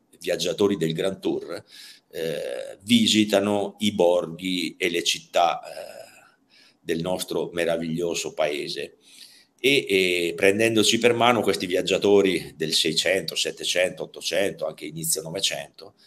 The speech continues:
diventano le nostre guide virtuali,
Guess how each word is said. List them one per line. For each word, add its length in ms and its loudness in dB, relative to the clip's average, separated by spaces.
diventano 520 6
le 100 4
nostre 460 -2
guide 320 4
virtuali, 680 0